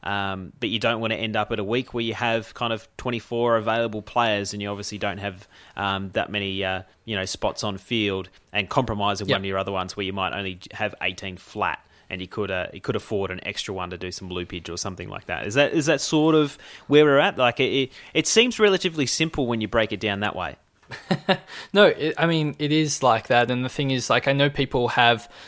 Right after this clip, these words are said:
Speaker 2: these hundred and two K non-playing players, and it's not a good use of a trade to trade one of them out to a playing rookie. But you have that, because there's three trades in each buy round,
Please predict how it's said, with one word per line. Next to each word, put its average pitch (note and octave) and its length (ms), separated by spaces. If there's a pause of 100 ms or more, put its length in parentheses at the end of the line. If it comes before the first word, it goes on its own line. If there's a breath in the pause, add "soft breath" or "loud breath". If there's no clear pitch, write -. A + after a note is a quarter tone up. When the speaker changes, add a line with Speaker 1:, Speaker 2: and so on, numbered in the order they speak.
Speaker 2:
these C3 140
hundred B2 340
and B2 100
two B2+ 160
K B2 160
non-playing A#2 540
players, A#2 440
and A2+ 180 (800 soft breath)
it's D3 220
not D#3 280
a E3+ 60
good C#3 260
use B2+ 280
of A2 60
a G#2+ 60
trade G#2+ 400
to A#2+ 120
trade A2+ 320
one A2+ 180
of G#2+ 80
them G#2+ 100
out G#2 280
to G#2+ 280
a G#2 60
playing A2+ 320
rookie. B2+ 400
But - 200
you C#3+ 120
have D#3+ 240
that, D3+ 420
because D#3+ 220
there's D#3+ 220
three C3 280
trades A#2+ 380
in A2 100
each A#2+ 200
buy A#2 180
round, A2+ 240